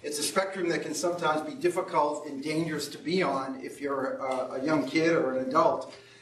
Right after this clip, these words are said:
Uh, and as a result, we, we really do get polarized to either side. Uh, so the question can be, can you be a little bit male and a little bit female and somewhere in between? And certainly many patients I see will tell me that.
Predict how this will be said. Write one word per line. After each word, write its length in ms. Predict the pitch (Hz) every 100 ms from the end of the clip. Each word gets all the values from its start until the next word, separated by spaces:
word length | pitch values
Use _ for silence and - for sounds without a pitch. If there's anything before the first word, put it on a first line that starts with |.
| -
Uh, 220 | 143 135 131
and 100 | 151
as 220 | 160 175
a 40 | 165
result, 540 | 143 131 165 160 156
we, 80 | 143 135 131
we 160 | 135 131
really 240 | 160 139
do 200 | 135 160
get 240 | 135 131 -
polarized 600 | 156 143 131 127 127 -
to 100 | 131
either 240 | 131 127
side. 380 | - 131 104 - - - - - - - - -
Uh, 360 | - - 135 - - - - - _
so 400 | - 160 151 151 156
the 60 |
question 380 | - 185 170 165
can 340 | - 175 170
be, 140 | 151 147
can 200 | 156 160
you 120 | 160
be 120 | 151
a 80 | 143
little 240 | 147 185
bit 220 | 175 175 151
male 320 | 170 170 156
and 80 | 139
a 20 |
little 260 | 147 165
bit 140 | 151 160
female 560 | - 165 160 160 160
and 160 | 143 135
somewhere 380 | 160 151 151 147
in 100 | 143
between? 500 | 135 - 160 165 151
And 220 | 135 131 - - -
certainly 320 | 175 170 156
many 200 | 156 160
patients 440 | - 156 156 139 143
I 140 | 147
see 480 | 143 - 139 135 - -
will 160 | 143 127
tell 300 | - 165 151
me 160 | 127 -
that. 260 | - -